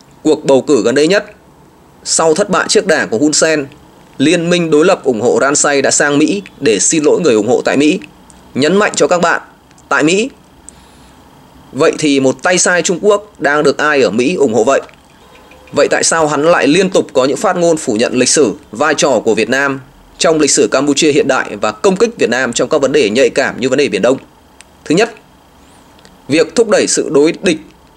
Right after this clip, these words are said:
với Việt Nam ở Campuchia có lợi cho phương Tây trong việc lôi kéo Việt Nam vào vòng tay của họ. Rất đơn giản, những phát ngôn ủng hộ Trung Quốc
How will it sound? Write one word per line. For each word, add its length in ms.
với 180
Việt 160
Nam 220
ở 100
Campuchia 560
có 180
lợi 200
cho 120
phương 180
Tây 260
trong 180
việc 180
lôi 180
kéo 240
Việt 140
Nam 220
vào 100
vòng 180
tay 120
của 100
họ. 220
Rất 160
đơn 120
giản, 240
những 180
phát 200
ngôn 200
ủng 160
hộ 140
Trung 200
Quốc 260